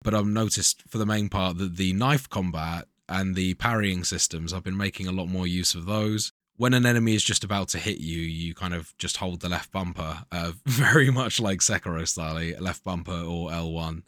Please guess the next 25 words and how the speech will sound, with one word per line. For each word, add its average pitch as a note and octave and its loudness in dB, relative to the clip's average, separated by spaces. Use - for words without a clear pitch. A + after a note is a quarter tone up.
and, F2+ -2
uh, F2 -2
Leon F#2 -2
sort E2 -2
of - -12
brings F2 -2
the F2+ -6
knife E2+ -4
up D#2+ -8
and E2 -6
parries E2+ -4
the F2+ -6
blow. E2 -6
Your A2 0
knife B2+ 2
has A2 0
a G2+ 0
health G#2+ -2
bar, F#2 -2
which - -4
is G2 0
upgradable G#2+ 0
via G2 2
the F#2 0
merchant, A2 0